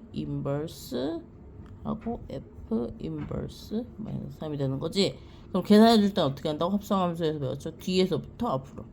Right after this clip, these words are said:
그럼 뒤부터 해주면 마이너스 X 플러스 일이 마이너스 삼이 나는 X값은 뭐야? 사지. 음. 여기 사고, 그 다음에 여기 두 번째. G, 두 번째 계산 G 인버스에 넣어줘야 되지. 그럼 삼 엑스 마이너스 이가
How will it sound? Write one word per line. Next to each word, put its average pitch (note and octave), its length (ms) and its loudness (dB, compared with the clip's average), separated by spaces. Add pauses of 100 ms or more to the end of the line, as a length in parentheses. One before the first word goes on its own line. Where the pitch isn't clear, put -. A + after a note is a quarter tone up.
(380)
그럼 D3+ 180 -10
뒤부터 F#3 420 0
해주면 G3+ 460 4
마이너스 E3 500 0
X E3+ 380 -6
플러스 F#3+ 440 -4
일이 F#3+ 540 0 (260)
마이너스 D#3+ 360 0
삼이 G3+ 220 2
나는 C#3 280 2
X값은 - 600 -8
뭐야? C3 200 -12
사지. - 560 -10 (1000)
음. C3+ 120 -6 (520)
여기 D3+ 180 -2
사고, F#3 520 0 (280)
그 - 80 -16
다음에 F#3+ 200 8
여기 C#3+ 300 2 (420)
두 E3+ 100 -6
번째. C#3 420 2 (360)
G, - 180 -10 (420)
두 F#3 180 0
번째 F#3 300 4
계산 C#3 240 2
G E3+ 180 -4
인버스에 D#3 380 2
넣어줘야 B2 500 0
되지. - 320 -4
그럼 - 460 -14
삼 G#3+ 280 4
엑스 G#3 280 -2
마이너스 C#3+ 540 0
이가 E3+ 440 0